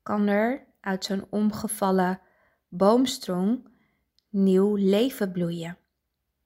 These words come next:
Job zegt het zo mooi. In Job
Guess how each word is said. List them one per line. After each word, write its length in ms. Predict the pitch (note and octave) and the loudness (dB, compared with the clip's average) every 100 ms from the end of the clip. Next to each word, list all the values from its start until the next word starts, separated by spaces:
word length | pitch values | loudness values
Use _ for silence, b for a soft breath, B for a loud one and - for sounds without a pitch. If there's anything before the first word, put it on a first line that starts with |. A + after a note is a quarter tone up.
| _ _ _ _ _ | _ _ _ _ _
Job 320 | F3+ A3+ B3 | -2 0 0
zegt 280 | - F#3 - | -2 -4 -4
het 140 | F3 | -8
zo 200 | - F3 | -2 -2
mooi. 440 | F3 E3+ E3+ F3 - | 0 -2 -4 -8 -6
In 180 | G3 G3 | 0 4
Job 300 | G#3+ G#3 | 4 0